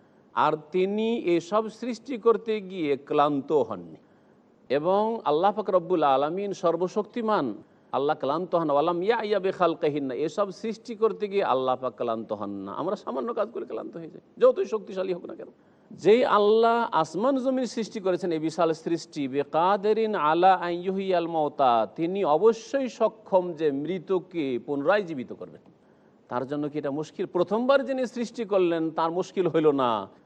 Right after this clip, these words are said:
তো আ-, পুনরায় সৃষ্টি করা কি কোনো মুশকিল হইল? দ্বিতীয়বার সৃষ্টি করা তুলনামূলক সহজ।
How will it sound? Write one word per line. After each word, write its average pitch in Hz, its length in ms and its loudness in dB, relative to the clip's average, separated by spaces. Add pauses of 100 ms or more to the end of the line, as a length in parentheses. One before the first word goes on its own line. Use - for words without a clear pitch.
(300)
তো 190 160 4
আ-, 120 180 0
পুনরায় 180 460 2
সৃষ্টি 247 360 -6
করা 170 220 4
কি 151 80 -8
কোনো 156 180 0
মুশকিল 180 340 0
হইল? 294 200 -4 (760)
দ্বিতীয়বার 220 540 -2 (280)
সৃষ্টি 247 320 -8
করা 139 320 -4 (680)
তুলনামূলক 254 520 4
সহজ। 196 200 0